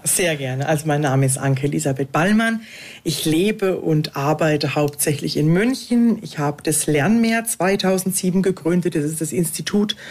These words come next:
für kindgerechte Pädagogik. Dort führe ich Fort- und Weiterbildungen für pädagogisches Fachpersonal durch, hauptsächlich für Menschen,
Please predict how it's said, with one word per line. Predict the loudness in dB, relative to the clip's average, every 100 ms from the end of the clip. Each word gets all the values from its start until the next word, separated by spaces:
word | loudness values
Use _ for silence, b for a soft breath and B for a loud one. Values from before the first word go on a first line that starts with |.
| B B
für | -4 -4
kindgerechte | -2 -2 -2 -2 -2 -2 -4
Pädagogik. | -2 0 0 0 2 2 0 -4 -10 B B B B B B
Dort | -4 -2
führe | -4 0 0 0
ich | -4 -6 -8
Fort- | -2 0 0
und | -2 -2 0
Weiterbildungen | 0 2 0 0 0 0 0 2 0
für | -2
pädagogisches | -2 0 0 0 0 -2 -2
Fachpersonal | -2 -2 -2 0 2 2 2 0 -2
durch, | 0 -2 0 0
hauptsächlich | 0 0 -4 -4 -2 -2 -4 -4 -4
für | -2 0
Menschen, | 2 2 2 2 0 0